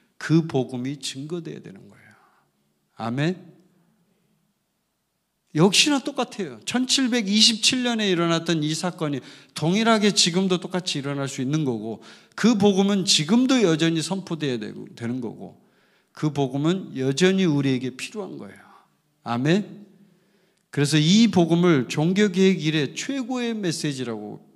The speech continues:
얘기를 해요, 보통. 요한의 슬레가 구원받은 이 사건을.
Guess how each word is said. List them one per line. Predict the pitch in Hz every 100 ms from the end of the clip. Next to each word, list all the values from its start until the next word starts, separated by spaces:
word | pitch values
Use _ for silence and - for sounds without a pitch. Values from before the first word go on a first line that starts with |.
| -
얘기를 | 123 107 113 110
해요, | 101 - - -
보통. | 113 - 95 _ _ _ _ _ _
요한의 | 135 147 139
슬레가 | 131 127 117 143 190 - _ _ _
구원받은 | 139 120 117 107 113
이 | 113
사건을. | - 139 - 113